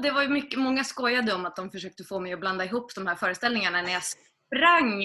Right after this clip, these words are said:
emellan. Det var, jag, jag hade liksom en loge på ena de-, sidan av teatern och en loge på <laughs> andra sidan. Vi hade kört då två stycken High School Musical på lördagen.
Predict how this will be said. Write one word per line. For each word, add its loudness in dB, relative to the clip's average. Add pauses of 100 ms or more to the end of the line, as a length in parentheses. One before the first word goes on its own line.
emellan. 2
Det 0
var, 2
jag, 4
jag 0
hade 0
liksom -4
en 2
loge -2 (160)
på -6
ena 0
de-, -4
sidan -6
av -4
teatern -8
och -4
en -8
loge -8
på -4
<laughs> 0 (160)
andra 2
sidan. 0 (580)
Vi -6
hade -2
kört 0
då -4 (160)
två 2
stycken -2
High 4
School -4
Musical -4 (180)
på -2 (140)
lördagen. -2